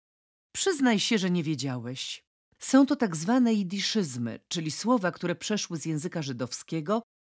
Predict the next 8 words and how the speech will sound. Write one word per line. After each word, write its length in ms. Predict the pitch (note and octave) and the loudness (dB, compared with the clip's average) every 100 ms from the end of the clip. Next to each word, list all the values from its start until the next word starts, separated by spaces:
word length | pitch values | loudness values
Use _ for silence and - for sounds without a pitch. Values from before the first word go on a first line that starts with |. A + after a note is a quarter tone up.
| - | -4
do 180 | D#3+ C4+ | 6 8
języka 480 | C#4+ B3+ D3 - | 8 6 2 -4
polskiego. 760 | C3 C3+ B2 - D3+ C3 B2 G#2+ _ _ _ _ _ _ | -6 -6 -6 -6 -4 -4 -6 -12 _ _ _ _ _ _
Pokazują 640 | - A#3+ B3+ D4 D#4+ B3+ - | -2 4 4 4 2 2 2
one, 240 | C#4 C4 | 4 4
jak 200 | G#3+ D#3+ | 4 2
blisko 400 | D#3 C4 - G3 | 0 0 0 -4
siebie 580 | - - F#3 B2 B2+ | -2 0 0 0 -4